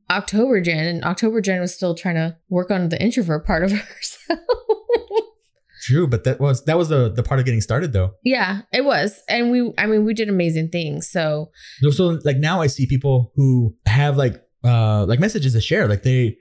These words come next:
Speaker 1: Mm-hmm.
Speaker 2: it'd be cool if they shared it more on Facebook and stuff, but they're, like, terrified of going live. Like, I'm in a group right now, and you see so many people who are, who are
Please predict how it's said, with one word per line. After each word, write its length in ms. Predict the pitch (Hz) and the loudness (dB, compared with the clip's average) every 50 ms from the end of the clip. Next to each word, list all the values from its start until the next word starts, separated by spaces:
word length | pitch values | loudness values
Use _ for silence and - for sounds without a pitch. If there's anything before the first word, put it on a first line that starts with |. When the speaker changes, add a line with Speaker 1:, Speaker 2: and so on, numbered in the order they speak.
| - - | -2 0
Speaker 1:
Mm-hmm. 180 | 202 202 202 175 | 2 2 4 4
Speaker 2:
it'd 100 | 143 165 | 4 4
be 80 | 160 | 2
cool 280 | 135 - 143 151 160 143 | 2 2 2 4 4 4
if 100 | 127 - | 2 2
they 340 | 139 131 131 123 117 95 - - - - | 2 2 4 2 2 0 -4 -14 -10 -2
shared 180 | - 143 135 | 2 2 4
it 60 | 127 | 4
more 160 | 113 120 120 113 | 4 4 2 2
on 80 | 104 | 2
Facebook 260 | 110 127 131 - 143 | 2 0 0 0 -2
and 80 | 123 113 | 0 0
stuff, 160 | 101 107 98 | 0 0 2
but 100 | - 107 | 2 4
they're, 220 | 104 120 117 117 110 | 4 4 4 4 2
like, 220 | 110 101 - - _ - | 0 0 -2 -4 _ 0
terrified 400 | - 139 131 131 - 123 117 113 | 2 2 2 2 2 0 0 0
of 80 | 110 101 | 0 0
going 200 | 117 110 107 104 | 0 0 2 0
live. 240 | 120 139 127 101 107 | 0 0 0 0 0
Like, 100 | 104 131 | 2 2
I'm 100 | 127 131 | 4 4
in 60 | 123 | 4
a 80 | 120 98 | 4 4
group 240 | 104 135 143 135 | 2 2 2 2
right 100 | 123 107 | 0 0
now, 340 | 82 107 123 123 113 107 - _ - | 0 0 2 2 2 0 -2 _ 0
and 120 | 117 120 123 | 2 4 4
you 40 | 120 | 4
see 140 | 117 - 135 | 2 2 0
so 140 | 120 - 127 | 2 2 4
many 120 | 120 131 | 4 4
people 160 | 120 123 120 110 | 4 2 2 2
who 180 | 120 113 110 | 2 4 4
are, 420 | 107 107 107 104 98 90 85 - - _ | 4 2 2 2 2 2 0 -2 -6 _
who 240 | - 104 113 117 113 | 0 2 4 4 4
are 380 | 110 107 104 101 98 92 90 | 4 4 2 2 2 0 -2